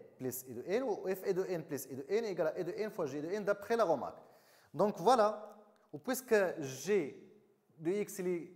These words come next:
que, supérieur strictement à zéro, quel que soit x appartient à R, donc puisque e de n supérieur ou égal à zéro, alors g e de n, il est strictement positif, parce que e de n appartient à R. On a montré que, quel que soit x appartient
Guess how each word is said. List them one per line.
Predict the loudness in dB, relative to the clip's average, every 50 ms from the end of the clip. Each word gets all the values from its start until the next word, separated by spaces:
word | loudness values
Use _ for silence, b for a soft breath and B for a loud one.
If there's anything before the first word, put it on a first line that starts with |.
| -12 -6
que, | -2 -2 -2 -2
supérieur | -4 -6 -6 -6 -2 2 2 2 2 2 -2
strictement | -2 -6 -6 -4 -4 -4 -2 -2
à | -2
zéro, | -2 -4 -2
quel | -2 -6 -2 -2
que | -2
soit | -2 0 0 0 0
x | 0 -2 0
appartient | 0 2 2 0 0 0 -2
à | 0 2 0 0
R, | 0 -2 B B B B B B
donc | -6 -4 -4 -2
puisque | -4 -4 -4 -4 -4 0
e | 2 4
de | 4 4
n | 4 4 4 4 4 2 0 -4 -10 -16 -18 -20 -20 -20 _ _ _ _ _ _ _ _ _
supérieur | -12 -8 -6 -4 0 0 0 2
ou | 2
égal | 2 0
à | 0
zéro, | 0 -2 -4 -4 -6 -2 2
alors | 2 4 4 4 0 0
g | -2 -4 -8 -10 -8 -6 -6 -6 -4 -4
e | -4 -4
de | -2 -4 -6 -6
n, | -6 -4 -4 -2 -2 -2 -4 -4 -4 -6 -6 -8 -10 -12 -16 -20 -20 -20 _ b b b b b b -12
il | -8 -8
est | -8
strictement | -8 -10 -12 -6 -6 -6 -6 -6 -6 -6 -6
positif, | -4 -4 -4 -4 -4 -6 -8 -10 -12 -8
parce | -8 -8 -8 -8
que | -10 -8
e | -8 -6
de | -6 -4
n | -2 -2 -2
appartient | 2 4 4 2 2 0
à | -8 -8 -8 -10 -10
R. | -8 -8
On | -6 -4 -4
a | -2
montré | -2 -4 -6 -4 -4 -6 -4
que, | -2 0 0 0 0 -2 B B B B
quel | -4 -2 -2 2
que | 2 0
soit | 0 2 0 0 0
x | -2 -6 -6 -6 -6 -8 -10 -14 -20 _ _ _ _ -6
appartient | -2 -2 4 4 4 4 4 2 0